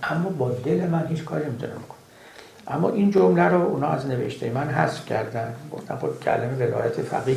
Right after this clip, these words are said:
بالاخره ممکنه به ولایت فقیه بر بخوره، ولی واقعاً جملهٔ غزالی است به همین صراحت،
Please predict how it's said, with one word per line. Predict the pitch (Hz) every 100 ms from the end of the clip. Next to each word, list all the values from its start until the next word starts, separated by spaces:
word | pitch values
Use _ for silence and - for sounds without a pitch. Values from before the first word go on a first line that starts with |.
| - -
بالاخره | - - - 131 135 - - - - -
ممکنه | 123 117 143 135
به | 131 120
ولایت | 120 117 120 - -
فقیه | 117 139 127
بر | - 135 127
بخوره، | 127 - - 120 - - - - - -
ولی | 131 175
واقعاً | 226 101 - 196 180
جملهٔ | 175 165 180
غزالی | 185 156 156 160 165 156
است | -
به | 151
همین | 131 185 185
صراحت، | - 170 139 127 113 -